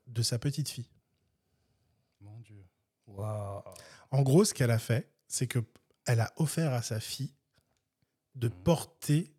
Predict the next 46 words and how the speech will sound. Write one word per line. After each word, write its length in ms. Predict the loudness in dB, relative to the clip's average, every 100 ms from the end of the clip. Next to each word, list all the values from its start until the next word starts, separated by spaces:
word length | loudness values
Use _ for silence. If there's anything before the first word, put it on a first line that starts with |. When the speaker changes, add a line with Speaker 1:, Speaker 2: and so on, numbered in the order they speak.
| -8
Speaker 1:
son 240 | -2 0
enfant. 300 | 0 -2 -8 -12 _ _ _ _ _ _
Genre, 360 | 2 4 2 -6 _ _ _ _ _ _ _ _ _ _ _ _ _ -4
Speaker 2:
Ouais, 120 | 4
Speaker 1:
genre, 160 | 6 6
Speaker 2:
ouais, 100 | 4
Speaker 1:
il 60 |
Speaker 2:
ouais. 80 | 4
Speaker 1:
y 40 | 6
a 40 |
une 120 | 8 8
meuf 260 | 6 4
avec 200 | 2 0
son 160 | 0 0
mec, 360 | 2 0 -4 -10
ils 240 | -6 -4 -2
ont 80 |
pris 300 | -2 0 2
l'ovule 680 | 2 2 2 2 2 2 2
et 40 | -2
le 40 |
spermatozoïde, 840 | -6 -4 -4 -4 -4 -4 -4 -4 -6 -12 _ -4
ils 80 |
les 160 | -2 0
ont 60 | -2
fécondés 400 | -2 -2 0 -2 0
et 60 |
ils 80 | -2
les 180 | 0 -2
ont 100 | -2
injectés 360 | -4 -4 -2 -2
dans 100 | -2
la 140 | -2
daronne. 440 | 2 4 6 6
<laughs> 360 | 4 0 -16 _
Speaker 2:
Pourquoi 160 | -2 0
ils 80 |
ont 40 | 0
pas 100 | 0
fait 100 | -2
un 80 | -2
plan 120 | -4
à 60 |
trois 160 | -4 -6
tout 100 | -8
court ? 260 | -8 -10